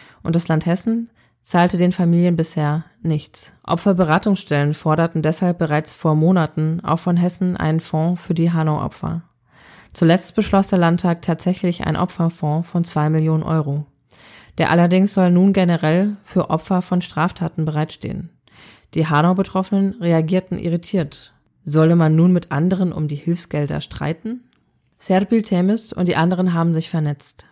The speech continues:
organisieren Kundgebungen, sprechen in der Öffentlichkeit, reichen Anzeigen ein, wo sie Ermittlungsfehler sehen. Sie treffen sich regelmäßig mit Kaminski,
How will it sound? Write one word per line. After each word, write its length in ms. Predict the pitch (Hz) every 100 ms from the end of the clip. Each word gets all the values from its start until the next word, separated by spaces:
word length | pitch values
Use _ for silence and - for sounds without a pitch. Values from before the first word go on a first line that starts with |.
| _
organisieren 720 | 165 165 165 160 175 196 202
Kundgebungen, 760 | - 202 190 175 165 170 170 175 - - _
sprechen 380 | - 180 185 165
in 80 | 156
der 100 | -
Öffentlichkeit, 840 | 185 185 170 - 165 156 156 - _ -
reichen 300 | 151 165 165
Anzeigen 560 | 170 175 - 160 160
ein, 320 | - 151 151 160 _ - _ 170
wo 100 | 175
sie 120 | 180
Ermittlungsfehler 760 | 165 180 180 170 - 156 151
sehen. 420 | 147 151 147 147 - _ _ _ _ _ -
Sie 100 | 170
treffen 320 | 175 202 190
sich 160 | 175
regelmäßig 580 | 180 196 196 185 185 180
mit 120 | 175
Kaminski, 640 | - 160 147 151 - 147